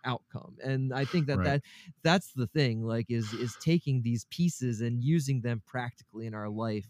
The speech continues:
Speaker 1: And I love that the access point can be a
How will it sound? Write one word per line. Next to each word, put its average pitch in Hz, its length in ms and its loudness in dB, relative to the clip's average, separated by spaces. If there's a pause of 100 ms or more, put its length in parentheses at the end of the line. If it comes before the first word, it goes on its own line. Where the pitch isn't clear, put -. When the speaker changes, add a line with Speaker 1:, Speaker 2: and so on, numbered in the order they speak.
Speaker 1:
And 107 280 -10 (320)
I 120 160 4
love 127 460 4
that 113 260 2 (580)
the 139 140 2
access 139 520 0
point 113 340 -4
can 113 100 -6
be 110 240 -2
a 98 120 -6